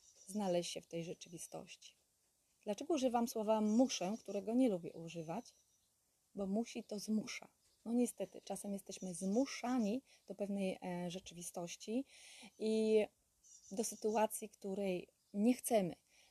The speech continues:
Natomiast, em, natomiast potraktujcie to jako wyzwanie, kochani. <laughs> Wszystkie takie trudne sytuacje, albo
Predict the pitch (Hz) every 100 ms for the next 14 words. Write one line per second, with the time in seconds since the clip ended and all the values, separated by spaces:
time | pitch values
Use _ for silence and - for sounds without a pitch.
0 | - 220 - 233 240 226 214 269 - -
1 | - - 202 202 196 196 196 190 190 -
2 | _ _ _ - - 214 226 - 214 202
3 | 196 240 - _ - - - - - _
4 | _ _ _ _ - - - - _ _
5 | - 254 277 - 320 269 262 240 233 -
6 | 208 208 185 196 180 160 165 151 151 -
7 | _ _ _ _ _ _ - - 220 -
8 | - 214 - 185 208 - 180 - 202 -
9 | 175 - 160 175 175 196 - _ _ _
10 | - - 165 170